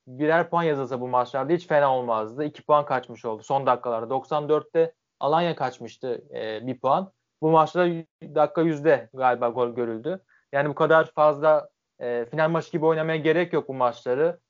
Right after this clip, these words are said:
İki puanı gitmiş oldu Galatasaray'ın. Daha sakin olması gerekiyor takımın. Karagümrük deplasmanında bir puan hiç kötü olmazdı. Ve bu kadar istenenler yapılamıyorken de, e, puan almak gayet iyi bir şey olurdu. Ama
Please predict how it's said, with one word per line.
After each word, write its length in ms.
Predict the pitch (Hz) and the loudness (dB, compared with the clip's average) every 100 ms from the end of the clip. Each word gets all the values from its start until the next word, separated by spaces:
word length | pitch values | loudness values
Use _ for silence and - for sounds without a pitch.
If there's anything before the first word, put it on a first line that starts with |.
| _ - | _ -16
İki 220 | - - | -10 0
puanı 240 | 156 156 | 4 4
gitmiş 340 | 160 - 127 131 | 2 -6 -8 -2
oldu 220 | 123 117 | -2 -2
Galatasaray'ın. 520 | 127 120 117 135 147 147 | 0 0 0 -4 0 4
Daha 160 | 160 | 4
sakin 300 | 156 156 143 | 4 0 0
olması 320 | 135 123 117 | -6 -8 -10
gerekiyor 260 | - 113 113 | -12 -12 -10
takımın. 420 | 117 - 127 170 - _ _ _ - | -12 -12 -12 -12 -14 _ _ _ -2
Karagümrük 400 | 147 147 156 156 | 0 0 -2 -2
deplasmanında 460 | 147 147 156 156 | 0 0 0 -4
bir 140 | 170 175 | -4 0
puan 200 | 151 160 | 0 0
hiç 160 | 160 | -4
kötü 200 | 151 135 | -4 -2
olmazdı. 680 | 127 120 113 113 135 180 185 _ - | -2 -2 -4 -6 -6 -8 -8 _ -6
Ve 320 | 139 143 143 | 2 4 2
bu 60 | 143 | 0
kadar 400 | 156 151 147 - _ _ | 4 6 6 4 _ _
istenenler 540 | 139 131 151 151 160 151 | -16 -6 -2 0 2 0
yapılamıyorken 800 | 147 175 196 165 135 131 120 | 0 2 2 2 -2 -4 -4
de, 260 | 139 180 180 _ _ _ - | -2 -2 -4 _ _ _ -10
e, 340 | 120 120 120 120 | -6 -2 -4 0
puan 200 | 156 170 | 4 6
almak 380 | 160 147 165 - | 4 4 0 4
gayet 280 | 156 151 175 | 6 6 4
iyi 140 | 175 | -6
bir 40 | |
şey 160 | 147 143 | -4 -6
olurdu. 320 | 123 117 127 | -4 -4 0
Ama 400 | 147 156 151 127 | 2 4 4 2